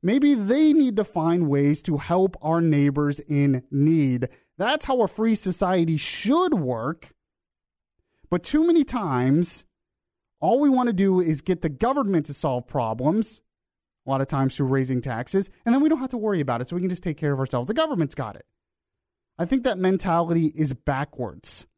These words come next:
I think the government does have a role in some of these things, but the government is always gonna fall short on these things, is always gonna fail on these things, and maybe, and unfortunately this is the failure of the church in a lot of situations, it's time for us to stand up.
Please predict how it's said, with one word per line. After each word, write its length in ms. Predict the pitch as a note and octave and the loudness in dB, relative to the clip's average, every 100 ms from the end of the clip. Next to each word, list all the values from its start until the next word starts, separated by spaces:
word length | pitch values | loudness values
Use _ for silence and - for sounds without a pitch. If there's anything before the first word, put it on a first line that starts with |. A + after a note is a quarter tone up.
| _ - | _ -6
I 60 | D3+ | -2
think 180 | G#3+ | 0
the 60 | A3 | 0
government 400 | F#3 G#3 A3 F3 | 0 0 0 0
does 240 | F3+ G#3+ | 0 -2
have 160 | G#3+ G3+ | -2 -2
a 60 | E3 | 0
role 340 | D3+ F3+ G3 | 2 4 2
in 80 | D#3 | 0
some 220 | - C3+ | -2 -4
of 140 | B2+ | -2
these 320 | B2 C3 B2 - | -2 -2 -4 -4
things, 440 | B2+ C3 G3+ - - _ _ | 0 2 0 -2 -10 _ _
but 100 | F#3+ | -2
the 80 | F#3 | -2
government 400 | A#3+ B3+ C4 B3+ | -2 -2 0 0
is 180 | G#3 G3 | -2 -2
always 540 | - B3+ C#4+ C#4 G#3 | 0 2 4 2 2
gonna 240 | G3+ F3+ | 2 0
fall 360 | D#3 - D3+ C#3 | -2 -2 -2 0
short 300 | - D#3 C#3 | -2 -2 0
on 120 | C3 | 2
these 220 | B2+ C#3 | 2 2
things, 320 | - D#3 A#3 - - | 0 2 0 -2 -8
is 120 | F3 E3 | -6 -6
always 520 | - A#3 D4+ D4+ A3 | -4 0 2 2 2
gonna 200 | F3+ C#3 | 0 -2
fail 340 | - C#3+ C3 | -2 0 0
on 260 | B2 A#2+ B2+ | 0 0 2
these 200 | C3+ - | 2 2
things, 340 | D#3 G3 B3 - _ | 2 2 2 -2 _
and 220 | - G3+ G3+ | 0 2 4
maybe, 580 | C4 D#4 F#3 F3 A#3 C4 _ - | 4 4 4 4 2 0 _ -2
and 100 | C#3+ | -2
unfortunately 540 | C#3+ G3+ A#3 F#3 E3+ | 0 -4 -2 2 2
this 200 | D#3+ E3+ | 2 -2
is 120 | F3 | -4
the 100 | D3 | -4
failure 480 | C#3+ D3 D3+ D3 C#3 | -2 0 2 2 2
of 140 | C3 B2+ | 0 -4
the 80 | |
church 400 | C#3 - B3+ C4+ | -4 -2 -2 0
in 60 | D#3+ | 0
a 80 | C3 | 0
lot 180 | A#2+ B2 | 0 -2
of 60 | |
situations, 880 | - - C#3 - B2 A#2+ - F3 F#3 _ _ _ _ _ - | -4 -6 -6 -2 -2 -2 0 -2 -2 _ _ _ _ _ -6
it's 180 | D#3+ | -4
time 220 | - A#3+ C4 | -2 0 0
for 260 | A3+ - | 0 -4
us 260 | F#3+ A#3 - | -6 -6 -4
to 120 | D#3+ | -6
stand 420 | - - C3+ B2 | -4 -2 0 2
up. 260 | A#2 G#2 - | 0 -4 -8